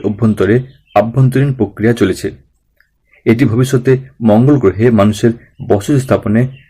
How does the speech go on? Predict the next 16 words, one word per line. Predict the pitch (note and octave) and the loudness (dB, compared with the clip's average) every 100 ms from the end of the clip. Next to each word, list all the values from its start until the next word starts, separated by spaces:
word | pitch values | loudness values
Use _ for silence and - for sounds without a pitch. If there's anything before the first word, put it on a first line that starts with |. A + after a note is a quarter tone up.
| - | -8
সহায়তা | - G2 F2+ | 0 0 0
করবে। | F2+ F2+ - - _ _ _ _ _ _ _ _ _ _ _ _ _ _ _ _ _ - | -4 -6 -10 -12 _ _ _ _ _ _ _ _ _ _ _ _ _ _ _ _ _ 0
দর্শক | B2 - F#2 | 0 0 -6
বন্ধু, | F#2+ G2+ - _ _ _ _ _ _ _ _ - | -8 -10 -18 _ _ _ _ _ _ _ _ 0
মহাকাশ | A#2+ D3 D#3 | 0 2 -2
বিজ্ঞান | D3 D3 D3+ D3 | -2 -2 -2 -4
বিষয়ক | B2 C#3 C3+ - | -4 -4 -4 -2
এই | A2 | -2
ধরনের | G#2+ A2+ A2+ | 0 0 0
তথ্য | G#2 - A2+ - _ - | -4 -2 -4 -4 _ -2
আগামীতে | G#2+ A#2 A#2+ G#2 | 2 2 2 0
পেতে | A#2 B2 C3+ C3+ - - | -2 0 -2 -2 -8 -4
অবশ্যই | A2+ B2+ D3+ B2 | -2 0 0 0
চ্যানেলের | F#2+ G#2 - | 0 -2 -2
সঙ্গে | G2 F#2 | -4 -4
থাকুন। | F2+ | -8